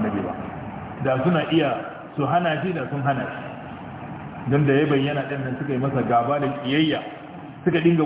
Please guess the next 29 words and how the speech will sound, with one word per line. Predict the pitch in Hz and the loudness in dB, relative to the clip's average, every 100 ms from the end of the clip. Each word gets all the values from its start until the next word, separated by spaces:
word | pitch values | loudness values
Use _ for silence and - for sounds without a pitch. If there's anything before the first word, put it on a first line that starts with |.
| - | 2
kulla | 185 180 147 | 2 2 2
bita | 135 139 175 | 2 0 0
da | 160 | -2
kulli | 143 147 165 | -2 0 0
iri-iri | 202 220 190 175 185 156 - - - - - - - | 4 4 4 4 0 0 -4 -12 -14 -14 -16 -16 -16
a | - 123 | -2 2
rayuwarsa | 123 135 135 120 | 4 2 0 -2
an | 135 135 135 | -2 0 0
yi | |
baya | 131 135 135 135 | 2 2 2 0
kuma | 151 131 | -2 -2
ga | 113 135 | -2 -2
Allah | 127 - | -2 -2
an | 208 | -2
yi. | - - - - - - - | -4 -8 -10 -10 -10 -4 4
Yau | 180 | 4
rikicin | 165 160 147 185 | 4 2 2 2
addini | 156 131 165 156 | 0 2 4 4
nan | 147 151 | -2 -4
da | - | -4
ake | 160 135 | -2 0
duka | 143 175 143 | 2 2 0
su | 147 | -2
suka | 156 127 | -4 -6
tono, | 113 113 104 - | -4 -6 -6 -6
suka | 156 143 117 - 131 | -2 0 0 -2 -2
a | 117 | 0
tono | 131 123 120 | 2 4 4
shi. | 117 | 2